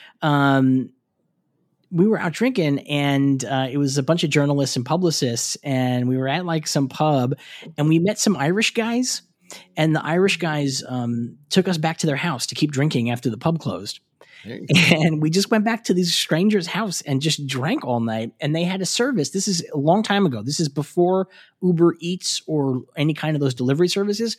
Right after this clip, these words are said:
Speaker 1: They
Speaker 2: Yeah.
Speaker 1: knew a guy they could call after everything was closed, and he would show up at their house and deliver booze t-, to us.
Speaker 2: That's pretty cool.
Speaker 1: And that was, like, a, that was, like, wild to us back then. You know what I mean? 'Cause this is,
Speaker 2: Yeah.
Speaker 1: like, ten, ten years ago or something like that,
Speaker 2: Yeah.
Speaker 1: more than ten years ago. Um, but, uh, that's the,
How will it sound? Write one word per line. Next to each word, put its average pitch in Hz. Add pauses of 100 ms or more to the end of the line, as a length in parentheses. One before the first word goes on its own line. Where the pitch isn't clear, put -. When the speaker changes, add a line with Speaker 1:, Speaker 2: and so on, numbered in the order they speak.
(320)
Speaker 1:
They 180
Speaker 2:
Yeah. 196
Speaker 1:
knew 208
a 180
guy 180
they 185
could 147
call 165
after 143
everything 143
was 131
closed, 175
and 131
he 139
would 139
show 143
up 135
at 135
their 135
house 123
and 117
deliver 107 (140)
booze 104
t-, -
to 98
us. - (340)
Speaker 2:
That's -
pretty 131
cool. - (160)
Speaker 1:
And 180
that -
was, 262
like, 214
a, 175
that 160
was, 226
like, 147
wild 135
to 110
us 107
back -
then. -
You 131
know 135
what 131
I -
mean? 139
'Cause 135
this 196
is, 151
Speaker 2:
Yeah. 113
Speaker 1:
like, 110
ten, 117
ten 123
years 110
ago -
or -
something -
like -
that, 110
Speaker 2:
Yeah. 110
Speaker 1:
more 123
than 101
ten 104
years 90
ago. 85 (520)
Um, 120
but, 135
uh, 143
that's 190
the, 262